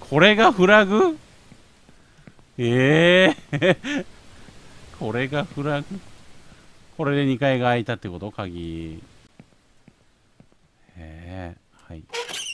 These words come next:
開いたわ。へえ。冷蔵庫開けるのとお風呂のや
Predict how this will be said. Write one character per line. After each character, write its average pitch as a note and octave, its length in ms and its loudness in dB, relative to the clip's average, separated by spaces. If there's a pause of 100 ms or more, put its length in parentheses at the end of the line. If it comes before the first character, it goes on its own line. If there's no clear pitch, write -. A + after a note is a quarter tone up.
(260)
開 G#2+ 160 -8
い G#2 60 -6
た C3 200 -2
わ。 B2+ 640 2 (2250)
へ F2+ 640 -16
え。 A#2+ 180 -20 (680)
冷 F#2+ 240 -8
蔵 F#2+ 220 -8
庫 - 160 -12
開 F2 100 -8
け F2+ 160 -14
る E2+ 60 -12
の E2 120 -12
と - 140 -20
お E2 100 -16
風 F#2 180 -18
呂 E2 100 -14
の D#2+ 140 -18
や E2 120 -20